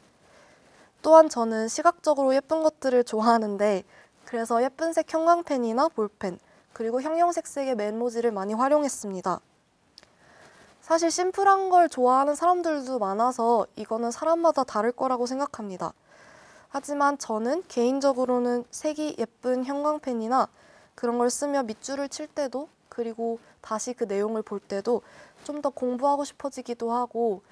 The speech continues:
머릿속에 더 쏙쏙 들어오는 느낌이 들었습니다. 사실 정말 사람마다 느끼는 장점이,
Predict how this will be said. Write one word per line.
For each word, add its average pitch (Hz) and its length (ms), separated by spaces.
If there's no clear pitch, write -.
머릿속에 262 560
더 220 140
쏙쏙 - 440
들어오는 233 500
느낌이 214 400
들었습니다. 190 720
사실 285 240
정말 240 640
사람마다 311 480
느끼는 240 600
장점이, 233 520